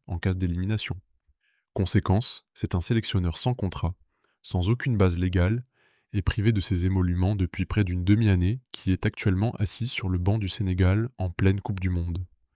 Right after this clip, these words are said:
C'est dans ce climat d'extrême précarité professionnelle et d'amateurisme institutionnel que Pape Thiaw doit manager ses troupes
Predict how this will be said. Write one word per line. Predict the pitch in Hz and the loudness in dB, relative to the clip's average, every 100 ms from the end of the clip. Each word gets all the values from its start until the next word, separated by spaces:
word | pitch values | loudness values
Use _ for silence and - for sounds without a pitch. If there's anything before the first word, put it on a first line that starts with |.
| _ _ | _ _
C'est | - 98 | 2 4
dans | 95 | 4
ce | - | 4
climat | 101 - 98 95 | 0 2 2 4
d'extrême | 107 - 139 | 2 2 -2
précarité | 127 110 - 95 87 - 92 113 | -2 -2 2 2 2 2 2 0
professionnelle | - 117 - 104 101 90 98 127 - _ _ | -4 -2 0 0 2 4 2 0 -8 _ _
et | - | -2
d'amateurisme | 90 101 110 - 92 90 - - | 2 4 4 2 2 0 -4 -2
institutionnel | 101 - 98 104 - 92 98 120 | -2 -2 -4 -4 0 2 2 0
que | - | -2
Pape | - 107 | 0 0
Thiaw | - 101 92 113 127 _ _ _ | 0 4 4 4 0 _ _ _
doit | 104 92 | -2 0
manager | 87 101 101 92 104 | 2 2 2 2 -2
ses | - | -2
troupes | 82 - 110 - | -6 -2 -2 -2